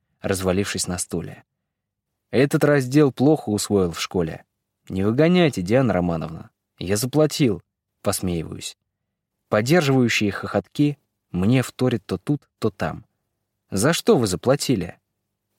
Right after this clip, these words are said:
«За знания». Она грозно прищуривается. Я не могу сдержать смех. «За то, чтобы посмотреть на тебя,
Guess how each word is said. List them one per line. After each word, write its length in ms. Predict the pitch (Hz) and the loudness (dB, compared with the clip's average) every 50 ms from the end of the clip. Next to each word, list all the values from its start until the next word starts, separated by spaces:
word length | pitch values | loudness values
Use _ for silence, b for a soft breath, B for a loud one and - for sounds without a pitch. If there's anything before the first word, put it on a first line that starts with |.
| _ _ _ - | _ _ _ -10
«За 260 | - 85 85 101 117 | -8 -2 0 0 2
знания». 640 | 117 120 147 151 151 151 135 107 85 80 - - _ _ _ _ _ _ _ _ _ _ | 2 4 4 4 4 2 0 -2 -6 -8 -12 -16 _ _ _ _ _ _ _ _ _ _
Она 200 | - 95 95 95 | -4 -2 0 0
грозно 360 | 87 104 104 101 95 98 92 | 2 2 2 2 2 0 -4
прищуривается. 880 | - - 90 - - - 139 127 117 92 90 80 78 - - - - - _ _ _ _ _ _ _ | -4 -2 -2 -2 0 0 0 0 0 0 -2 -4 -4 -6 -8 -10 -12 -20 _ _ _ _ _ _ _
Я 140 | - 101 101 | -4 -2 0
не 100 | 107 107 | 2 2
могу 240 | 110 107 110 117 | 2 2 2 0
сдержать 400 | 110 101 101 101 87 92 90 85 | -2 0 0 -2 0 0 -2 -2
смех. 360 | - - 90 82 78 - - _ _ _ _ _ _ _ _ _ _ _ _ | -2 -2 -2 -4 -6 -8 -14 _ _ _ _ _ _ _ _ _ _ _ _
«За 180 | - 95 101 104 | -4 -2 -2 2
то, 160 | - 175 151 | 2 2 2
чтобы 280 | - - 110 101 98 85 | 2 0 -4 -4 -4 -4
посмотреть 560 | - - - 107 98 95 - - 107 - - | -4 -4 -2 0 -2 0 0 -2 -4 -4 -4
на 60 | 80 | -10
тебя, 440 | - - 85 92 101 90 80 - | -10 -6 -2 -2 -2 -2 -2 -6